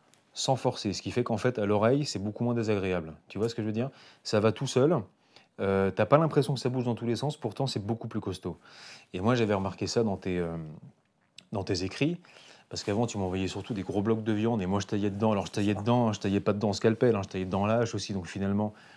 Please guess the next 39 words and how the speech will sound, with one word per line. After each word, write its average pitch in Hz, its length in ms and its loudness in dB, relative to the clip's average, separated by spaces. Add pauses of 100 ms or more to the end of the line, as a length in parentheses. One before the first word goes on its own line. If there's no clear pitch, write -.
(140)
des 98 80 -4
deux 98 160 2
côtés, 107 240 2
on 110 100 4
avait 92 160 0
des 90 120 0
machins 92 260 -2
assez 92 220 -2
épais. 113 320 -2 (680)
Et 98 200 2
là, 120 100 8
c'était 131 160 2
quand 110 120 2
même 107 120 2
beaucoup 107 240 -2
plus 107 200 -4
fin, 120 280 0
beaucoup 95 240 -4
plus 90 160 -8
ciblé, 113 520 0 (500)
ce - 100 -8
qui 104 100 -6
fait 113 140 0
que - 60 -2
ça 104 80 -2
a - 20 -4
été 95 120 -4
beaucoup 95 240 -6
plus 98 140 -8
simple 151 320 -2
aussi 104 320 -6
pour 95 140 -6
moi 101 80 0
de 107 60 -6
travailler. 98 440 0
J'ai 107 100 -2
retouché 90 360 -6
assez 92 200 -4
peu. 117 200 -4